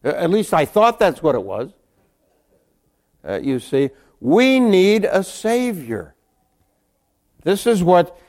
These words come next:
uh, the text, uh, is telling us. And thanks be unto God that He is our Savior through Jesus Christ.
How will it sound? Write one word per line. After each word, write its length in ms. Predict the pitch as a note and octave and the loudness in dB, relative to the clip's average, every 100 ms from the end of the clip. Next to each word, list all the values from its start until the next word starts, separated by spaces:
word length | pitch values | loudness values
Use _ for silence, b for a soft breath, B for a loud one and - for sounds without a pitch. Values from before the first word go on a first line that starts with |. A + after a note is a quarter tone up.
| b _ | b _
uh, 280 | D3 D3 - | 0 2 0
the 160 | A2+ C#3 | -2 -4
text, 560 | - A3 G3+ - - - _ _ - | 0 0 0 -2 -16 -20 _ _ 0
uh, 60 | |
is 480 | D3+ D#3+ D#3 D3+ - | 2 4 4 2 -2
telling 540 | - - G3+ G3 D#3 B2+ | -4 0 2 4 2 0
us. 320 | F2 - _ _ _ _ _ _ _ _ - | -2 -8 _ _ _ _ _ _ _ _ -2
And 420 | D#3 D#3+ D3+ C3+ b b b _ | 2 4 2 -2 b b b _
thanks 500 | - F#3 A#3 B3+ - | -6 -2 0 -2 -6
be 340 | F3 A#3 A3+ A3 | -4 -2 -2 -2
unto 340 | E3+ F#3 F#3 F#3+ | -2 0 0 -2
God 680 | D3 B2+ G2+ G#2+ B2 A2 - _ _ _ _ _ _ _ _ _ _ _ _ _ _ _ _ _ _ _ _ | 0 0 2 0 -2 -6 -16 _ _ _ _ _ _ _ _ _ _ _ _ _ _ _ _ _ _ _ _
that 240 | C3+ C3+ A#2 | -2 0 0
He 360 | G3 G#3+ G3+ - | -2 -2 -2 -2
is 460 | F#3+ G#3+ F3 D#3 | 2 4 2 0
our 320 | - C3+ C#3+ | -6 -2 -2
Savior 680 | C#3 - F3+ E3+ C3+ A#2+ A#2+ | -4 -4 -2 -2 -4 -6 -6
through 400 | A#2 - D3+ D#3+ | -8 -6 -2 -2
Jesus 560 | C3+ G#2+ D3 B2 D3 - | -4 -6 -8 -8 -12 -16
Christ. 460 | _ A2+ G2+ F2+ | _ -10 -10 -12